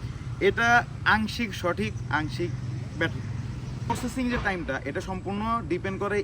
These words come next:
ইএমজিএস এবং ইমিগ্রেশন ডিপার্টমেন্টের উপরে। আমি এখন যে বিষয় নিয়ে কথা বলবো, সেটা হচ্ছে ব্যাংক স্টেটমেন্ট। আহ, ব্যাংক স্টেটমেন্ট যদিও এখনো মালয়েশিয়ান এম্বাসি থেকে ম্যান্ডেটরি করা হয় নাই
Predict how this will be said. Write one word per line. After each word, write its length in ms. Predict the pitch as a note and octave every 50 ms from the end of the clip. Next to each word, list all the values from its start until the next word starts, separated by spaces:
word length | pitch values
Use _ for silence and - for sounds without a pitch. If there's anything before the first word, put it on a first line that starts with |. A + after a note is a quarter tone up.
| - -
ইএমজিএস 560 | F3+ F3+ F#3+ F#3 F#3 F3+ - G3 G3 G#3 G3+ - - - - - - - - - -
এবং 320 | F3+ D#3+ F3 F3+ G3+ A3+ - - - - - - - -
ইমিগ্রেশন 400 | F3+ G3+ G3+ E3+ E3+ F3+ G3 F#3
ডিপার্টমেন্টের 440 | E3+ F3+ E3+ E3 D3 D#3 D3+ D#3+ D3
উপরে। 220 | C3+ - - - - - - - - - - - _ _ _ _ - - - - - - - - - - - - - - - - - - - - - - - - - - - - - _ _ _ _ _ - - - - - - -
আমি 260 | B2+ C#3+ D#3+ F3+ F#3+
এখন 320 | F#3+ F3+ - G3 G3+ G3+ F#3
যে 60 | F#3
বিষয় 160 | E3+ F3+ F#3
নিয়ে 120 | F3+ F3+
কথা 160 | E3 F3+ F3 F3+
বলবো, 160 | F3 F#3+ G3
সেটা 180 | F#3 F3 F#3
হচ্ছে 120 | F3+ - E3+
ব্যাংক 320 | B2+ C3 D3+ E3+ F3+ D#3
স্টেটমেন্ট। 380 | D#3 - - B2+ G2+ F#2 F#2 - - - - - - - - - - - - - G2+
আহ, 220 | G#2 G#2 G#2 G#2
ব্যাংক 260 | D3 D3+ D#3+ F3 F3
স্টেটমেন্ট 440 | A3+ G3+ - A3+ F3 G3+ A#3 G#3+ D#3+
যদিও 360 | F3+ G3 E3+ G3 G#3+ G#3+ A3
এখনো 500 | G3+ F3 E3+ E3+ E3+ F3+ E3+ E3+ E3 E3+
মালয়েশিয়ান 580 | E3+ D#3 C#3 C3 C3+ C#3 C3+ - D3+ D3+ D3+ D#3
এম্বাসি 480 | - C#3 D3 D3 C#3+ C3+ C#3 - D#3 C#3 - -
থেকে 320 | - C#3 - C#3 C#3+ E3 F#3+ - - - - - - - -
ম্যান্ডেটরি 500 | C#3+ D3 F3 G3 G#3 G3+ F#3+ E3 G3+ G3 G#3 -
করা 220 | G3+ G#3+ G3+ G3+
হয় 260 | F#3+ E3+ F3 F3+ F#3 E3+
নাই 180 | C#3+ A2 G2